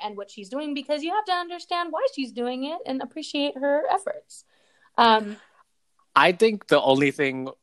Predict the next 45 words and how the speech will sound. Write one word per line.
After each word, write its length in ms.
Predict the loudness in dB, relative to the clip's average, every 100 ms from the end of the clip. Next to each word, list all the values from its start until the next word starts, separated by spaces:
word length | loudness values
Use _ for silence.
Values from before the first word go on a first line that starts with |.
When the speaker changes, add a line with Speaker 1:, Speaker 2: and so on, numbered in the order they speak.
| _
Speaker 2:
for 200 | -12 -10
me 520 | -8 -6 -6 -6 -8
is, 320 | -10 -10 -10 -6
like, 480 | -8 -8 -12 -16 -20 _ _ -10
uh, 540 | -8 -6 -8 -10 -12 -18 _
if 120 | -10 -4
he 120 | -2
was 200 | -2 0
like, 360 | -2 -2 -8 _ _ _ _
"You 100 | -8
could 100 | -2
dress 220 | 0 2
like 140 | 0 -2
that 260 | -2 -2 _ _ _
to 120 | -16 -10
work, 280 | -8 -10 _
but 280 | -10 -10 -10
when 180 | -12 -4
we're, 160 | -4
like, 220 | -2 -6
hanging 320 | -8 -12 -10 -8
out, 240 | -10 -10
can 120 | -12
you 60 | -10
just 260 | -10 -10
wear, 140 | -10 -8
like, 300 | -8 -12 -20 _ _ _ _
your 100 | -12
regular 480 | -10 -10 -10 -10 -12
clothes?" 800 | -8 -6 -4 -4 -4 0 0 2
<laughs> 40 |
Speaker 1:
I 120 | 2
feel 160 | 4 2
like 160 | 2 0
she'd 160 | -6 -6
be 320 | -10 -10 -12 -14 -6
irritated 560 | -2 -2 -2 -2 0
by, 220 | 2 2
"Why 380 | 2 -2 0 0
is 160 | -2 -8
it 120 | -8
bothering 400 | -8 -8 -12 -20 _
you 60 | -18
so 220 | -16 -14
much?" 880 | -16 -20 _ -20 -20 _ 0 0